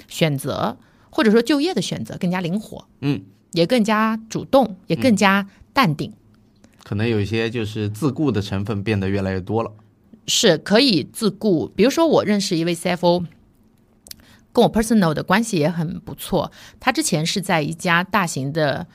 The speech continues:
Speaker 1: 上市集团、上市公司、集团公司工作。那么当时他就募了二十个亿的这个基金。那么他从那家公司出来之后呢，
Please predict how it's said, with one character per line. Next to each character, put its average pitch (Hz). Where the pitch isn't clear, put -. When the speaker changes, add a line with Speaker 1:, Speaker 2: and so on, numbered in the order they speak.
Speaker 1:
上 226
市 180
集 160
团、 139
上 -
市 -
公 170
司、 170
集 165
团 156
公 175
司 175
工 190
作。 196
那 226
么 185
当 220
时 226
他 185
就 180
募 180
了 139
二 214
十 214
个 151
亿 185
的 -
这 160
个 110
基 -
金。 202
那 254
么 240
他 247
从 190
那 196
家 196
公 208
司 214
出 233
来 175
之 170
后 190
呢， 151